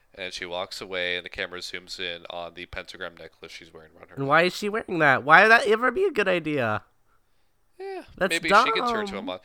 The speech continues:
Speaker 1: I, th-, I feel like they're implying that she can turn to a monster
Speaker 2: Why would
Speaker 1: now.
Speaker 2: you even want that, though?
Speaker 1: Yeah. Look at how many mo-, people the monster killed. Why wouldn't you want it?
Speaker 2: Um,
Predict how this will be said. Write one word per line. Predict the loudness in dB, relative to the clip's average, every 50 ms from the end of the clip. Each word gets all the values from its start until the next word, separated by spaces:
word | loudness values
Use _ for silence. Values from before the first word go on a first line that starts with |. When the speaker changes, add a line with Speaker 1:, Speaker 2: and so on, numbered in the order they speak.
| -20 -16 0 0
Speaker 1:
I, | 0 0
th-, | 0 -2 -4 -4
I | -2
feel | -2 -4 -6
like | -4 -2
they're | -4 -4
implying | -4 -2 -2 -2 -2 0
that | -4 -8
she | -8 -8 -10 -10 -12
can | -12 -14 -18
turn | -16 -18 -18 -20 -16
to | -18 -18 -16
a |
monster | -16 -18 -18 -18 -18 -18 -14 -6
Speaker 2:
Why | -2 0 0
would | 0 -2
Speaker 1:
now. | -4
Speaker 2:
you | -8
even | -8 -6 -6
want | -6 -8 -8 -8
that, | -10 -12 -12 _
though? | -12 -12 -12 -12 -14 _ _ _ _ _ _ _ _ _ _ _ _ _ _ _ _
Speaker 1:
Yeah. | -12 -12 -10 -10 -12 _ _ _ _ _ _ _ _ _ _ _ _ _ _ _ -16
Look | -10 -4
at | -4 -4
how | -2
many | -2 -4 -6
mo-, | -6 -10 -18 _ _
people | -12 -12 -10 -10 -14
the | -14 -12
monster | -12 -12 -12 -12 -12 -14
killed. | -14 _ -10 -10 -10 -10 -12 -14 -14
Why | -14 -14
wouldn't | -14 -16 -16 -18 -18 _ -20
you | -20 -20
want | -20 -20 -20 -20
it? | -20 _ _ _ _ _ _ _ _ _ _ _ _ _ _ _ _ -10
Speaker 2:
Um, | -8 -6 -4 -4 -6 -6 -10 -10 -14